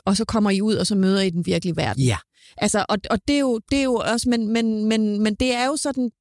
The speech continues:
Speaker 1: det der er med at være en ny generation, det er, at man kommer ud med åbne øjne og med, og med gå på mod og masser af idéer. Og så, og så må det jo briste eller bære det, og jeg håber virkelig, at det bærer.
Speaker 2: Men det er det her med, at de sætter sig sammen.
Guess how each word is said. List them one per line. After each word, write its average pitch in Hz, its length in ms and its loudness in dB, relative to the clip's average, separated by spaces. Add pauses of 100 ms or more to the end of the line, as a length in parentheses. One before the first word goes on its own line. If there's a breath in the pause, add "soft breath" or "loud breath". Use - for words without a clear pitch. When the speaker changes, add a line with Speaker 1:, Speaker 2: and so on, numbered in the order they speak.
Speaker 1:
det 285 120 2
der 269 140 0
er 240 160 0
med 269 160 0
at 220 120 -2
være 202 120 0
en 208 120 4
ny 240 200 2
generation, 208 500 -2
det 247 60 0
er, 269 40 -2
at 262 60 0
man 262 120 0
kommer 330 380 -4
ud 359 160 0 (380 loud breath)
med 233 300 4
åbne 247 440 0
øjne 226 460 0
og 202 140 0
med, 202 220 2 (400 loud breath)
og 214 100 4
med 214 340 2
gå 214 100 2
på 254 320 0
mod 220 380 0
og 202 100 0
masser 226 340 0
af 214 100 0 (220)
idéer. 170 520 -4
Og 233 120 0
så, 302 280 0
og 240 100 -4
så 302 160 -2
må 294 140 2
det 254 60 0
jo 208 100 2
briste 247 400 -2
eller 190 180 2
bære 196 320 0
det, 233 120 -8
og 208 140 0
jeg 208 80 2
håber 240 360 0
virkelig, 202 420 -2
at 165 140 -4
det 165 100 -4
bærer. - 280 -2
Speaker 2:
Men 135 140 4
det 127 60 4
er 101 40 2
det 156 140 2
her 214 140 0
med, 135 180 4
at 165 160 -2
de 143 80 0
sætter 104 280 2
sig - 180 -2
sammen. - 400 -2